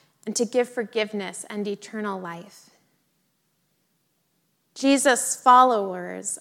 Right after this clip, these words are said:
are likewise called to die. Not to glorify death, not to promote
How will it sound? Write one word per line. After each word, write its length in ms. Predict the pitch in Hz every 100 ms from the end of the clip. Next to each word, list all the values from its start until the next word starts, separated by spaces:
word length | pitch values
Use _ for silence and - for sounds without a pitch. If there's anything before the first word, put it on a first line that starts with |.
| _
are 460 | 220 202 202 196 196 _ _ _ _ _ _ _
likewise 840 | 220 240 320 - 180 180 190 190 - _ _ _ _ _ _ _ _ _ _
called 400 | - 247 269 262
to 100 | -
die. 460 | 208 202 208 170 - _ _ _ _ _ _ _ _ _ _ _ _ _ _ _ _ _ _ -
Not 220 | 302 320
to 100 | 330
glorify 760 | 240 240 233 262 269 269 220 202
death, 400 | 202 202 214 247
not 320 | 254 277 247
to 80 | 262
promote 680 | - 247 226 220 202 -